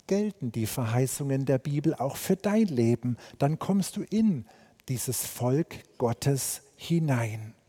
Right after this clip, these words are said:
Sage Jesus, dass du mit ihm diesen Bund leben willst. Gott macht vieles anders, als wir es erwarten oder als wir es selber machen würden. Gott hat ein Herz für das Kleine und Unbedeutende.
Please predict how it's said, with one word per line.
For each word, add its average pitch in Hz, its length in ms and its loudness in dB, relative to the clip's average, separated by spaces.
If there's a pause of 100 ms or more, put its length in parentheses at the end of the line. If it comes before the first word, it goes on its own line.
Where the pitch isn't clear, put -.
(420)
Sage 226 440 0
Jesus, 123 600 0 (320)
dass 151 220 2
du 165 100 -4
mit 147 260 2
ihm 165 400 2 (140)
diesen 151 460 0 (120)
Bund 131 380 0 (100)
leben 113 480 -2
willst. 101 600 -8 (1800)
Gott 220 340 4 (400)
macht 180 320 2
vieles 240 480 4
anders, 185 460 6
als 151 260 0
wir 160 80 10
es - 120 4
erwarten 151 500 4 (600)
oder 160 300 8
als 143 260 2
wir 151 180 6
es 120 180 2
selber 147 280 8
machen 120 360 2
würden. 113 320 -2 (600)
Gott 220 220 6
hat 180 140 8
ein 151 180 6
Herz 196 380 2
für 165 160 4
das 143 240 4
Kleine 208 460 6
und 156 100 0
Unbedeutende. 135 920 4